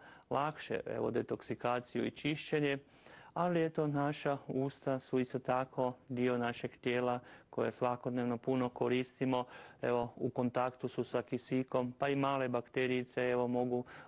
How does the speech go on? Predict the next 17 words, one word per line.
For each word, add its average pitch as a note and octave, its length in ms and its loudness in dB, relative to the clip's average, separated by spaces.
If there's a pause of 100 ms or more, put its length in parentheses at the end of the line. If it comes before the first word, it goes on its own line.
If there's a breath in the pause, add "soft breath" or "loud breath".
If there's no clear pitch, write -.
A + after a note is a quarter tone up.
uzrokovati B2 800 2
isto C3 240 -2
tako A#2+ 380 -2
probleme B2 560 0
u B2+ 260 0
usnoj A#2+ 240 -4
šupljini. C3 640 0 (640 loud breath)
E, B2+ 520 2 (160)
ružin C#3 400 2
preljev C3+ 540 2
nam B2+ 180 2
je B2 100 2
tu B2+ 260 2 (140)
jako B2+ 360 0
interesantan, B2 920 0
tonik B2+ 540 0
biljni, B2 480 2